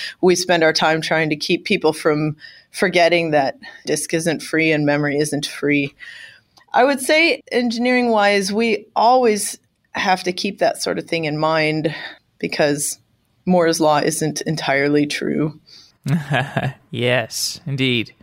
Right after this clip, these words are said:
Speaker 2: And why didn't you ever go down the management path? You've been in the company as an engineer for twenty years and you've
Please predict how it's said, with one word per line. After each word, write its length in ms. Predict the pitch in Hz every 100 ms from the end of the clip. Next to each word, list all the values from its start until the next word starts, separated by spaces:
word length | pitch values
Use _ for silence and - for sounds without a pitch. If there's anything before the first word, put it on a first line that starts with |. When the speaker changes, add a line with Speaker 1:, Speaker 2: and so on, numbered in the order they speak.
| - -
Speaker 2:
And 180 | 180
why 200 | 175 226
didn't 260 | 277 220 -
you 320 | 214 202 175
ever 180 | 175 190
go 540 | 160 170 185 185 175
down 720 | 170 160 151 151 151 147 143 -
the 180 | 147 151
management 520 | 135 156 190 - -
path? 300 | - 120 - -
You've 300 | 127 127 -
been 180 | 143 139
in 40 |
the 60 | 131
company 520 | 156 143 120 117 - _ - - -
as 200 | 127 131
an 80 | 95
engineer 480 | 143 143 135 131
for 120 | 131 131
twenty 320 | - 147 123
years 260 | 127 131
and 100 | 127
you've 300 | 113 113 -